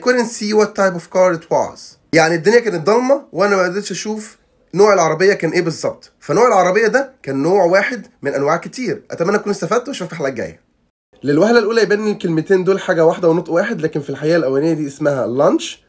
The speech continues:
lunch، وده الغداء، وجبة الغداء. التانية اسمها launch، launch، ودي إطلاق شيء معين زي product launch، إطلاق منتج، rocket launch،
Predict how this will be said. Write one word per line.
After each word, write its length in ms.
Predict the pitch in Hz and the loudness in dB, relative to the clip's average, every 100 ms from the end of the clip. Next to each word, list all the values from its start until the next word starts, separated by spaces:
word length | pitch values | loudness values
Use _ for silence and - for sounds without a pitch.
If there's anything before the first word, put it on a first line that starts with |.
| _ | _
lunch، 300 | 131 165 320 - - _ - | 0 2 2 -2 -14 _ -4
وده 300 | 135 147 107 | 0 2 0
الغداء، 520 | 131 127 135 202 - 123 | 0 0 2 2 2 -4
وجبة 200 | 131 127 | -2 -4
الغداء. 480 | 117 110 147 233 - _ | -4 -2 0 -2 -6 _
التانية 260 | 127 170 165 | -4 2 2
اسمها 260 | 151 160 139 | 2 2 4
launch، 400 | 135 151 175 - | 4 4 2 -2
launch، 580 | - 131 143 165 247 - - _ - | -8 -2 2 4 2 -2 -14 _ -6
ودي 240 | 135 175 | -4 0
إطلاق 280 | 165 175 180 | -2 -2 -4
شيء 180 | - 165 | -2 -2
معين 400 | 135 123 117 104 | 0 0 0 -2
زي 180 | 104 104 | -6 -6
product 600 | - 156 156 127 123 - | -4 0 2 2 -4 -2
launch، 400 | 139 156 202 - | 2 2 2 -4
إطلاق 320 | - 139 139 | -4 -2 -2
منتج، 380 | 147 156 208 214 - _ - | -2 0 0 -2 -4 _ 0
rocket 320 | 160 165 143 | 0 0 -4
launch، 320 | 143 147 160 | 0 2 2